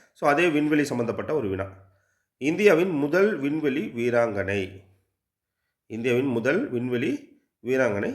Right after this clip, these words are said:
யார்? ஆப்ஷன் ஏ, கல்பனா சாவ்லா. So, இந்த இருபது வினாக்களுக்கு எத்தனை வினாக்கள் நீங்க ஆன்சர் பண்ணியிருக்கீங்க? கொஷின்ஸ் ரொம்ப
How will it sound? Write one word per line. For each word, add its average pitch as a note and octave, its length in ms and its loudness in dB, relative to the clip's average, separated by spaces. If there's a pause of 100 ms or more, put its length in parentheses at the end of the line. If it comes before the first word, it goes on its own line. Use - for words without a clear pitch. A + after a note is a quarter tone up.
(120)
யார்? G2 300 -10 (1400)
ஆப்ஷன் G3 400 -2 (1700)
ஏ, B2 180 -2 (360)
கல்பனா A#2 420 -4 (340)
சாவ்லா. F#2 440 -14 (840)
So, - 220 -16
இந்த B2+ 180 -4 (100)
இருபது A3+ 520 2
வினாக்களுக்கு C#3 720 0 (1080)
எத்தனை G#3 540 2
வினாக்கள் C#3 400 0
நீங்க B2 220 -4
ஆன்சர் G#2 300 -6
பண்ணியிருக்கீங்க? F#2+ 460 -12 (840)
கொஷின்ஸ் B2+ 360 -6
ரொம்ப B2 220 -4